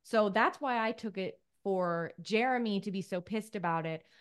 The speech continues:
But then what really upset me even more about Laura was how she's sitting with A D trying to cover her ass, being like,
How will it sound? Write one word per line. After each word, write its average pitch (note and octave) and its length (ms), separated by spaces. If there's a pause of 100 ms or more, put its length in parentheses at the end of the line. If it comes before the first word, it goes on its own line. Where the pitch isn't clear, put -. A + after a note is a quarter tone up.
(120)
But G#3 140
then A3 200
what G3+ 220
really C#4+ 300
upset B3+ 380
me G3+ 400
even G3+ 240
more A#3+ 320
about G3 280
Laura F#3+ 540 (320)
was G3+ 100
how G#3 200
she's C#4 480
sitting A3+ 260
with G#3 200
A G3 180
D G#3 240
trying G3 260
to F#3 80
cover G3 380
her A#3+ 240
ass, F3+ 320
being F3+ 260
like, E3+ 160